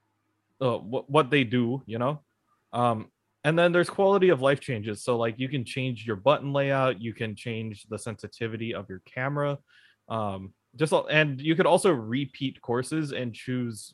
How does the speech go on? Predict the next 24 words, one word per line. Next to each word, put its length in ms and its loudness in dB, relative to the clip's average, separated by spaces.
your, 640 -2
uh, 360 -8
uh, 180 -2
the, 340 0
the 160 0
research 540 -2
level. 280 -8
So 220 -4
you 160 -4
don't 140 0
always 260 0
have 160 -8
to 60 -12
go 160 -4
back, 320 -8
uh, 200 -6
from 200 0
the 100 4
beginning 520 -2
all 240 -2
the 100 0
way 400 0
and 220 -8
find, 380 -4